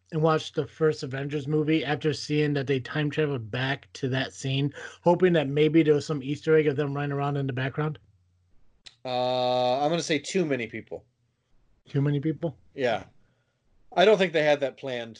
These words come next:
Speaker 2: for long enough to, that would be incredible if they had it planned for that long.
Speaker 1: You think they would, though, right?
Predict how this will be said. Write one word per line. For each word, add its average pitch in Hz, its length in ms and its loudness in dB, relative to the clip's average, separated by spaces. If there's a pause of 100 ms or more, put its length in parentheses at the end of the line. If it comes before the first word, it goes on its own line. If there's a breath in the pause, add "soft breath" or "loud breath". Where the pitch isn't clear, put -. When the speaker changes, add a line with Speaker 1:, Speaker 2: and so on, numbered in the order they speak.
Speaker 2:
for 135 140 -8
long 117 240 -4
enough 110 340 -10
to, 104 340 -6 (260)
that 185 140 4
would 220 120 2
be 190 160 2
incredible 135 640 -6
if 120 140 -12
they 127 100 -4
had 120 180 -4
it 117 80 -14
planned 113 340 -10
for - 120 -20
that 107 180 -10
long. 101 240 -12 (2250 soft breath)
Speaker 1:
You 185 140 0
think 320 260 2
they 175 140 4
would, 127 440 -2
though, 98 180 -6
right? 160 440 -2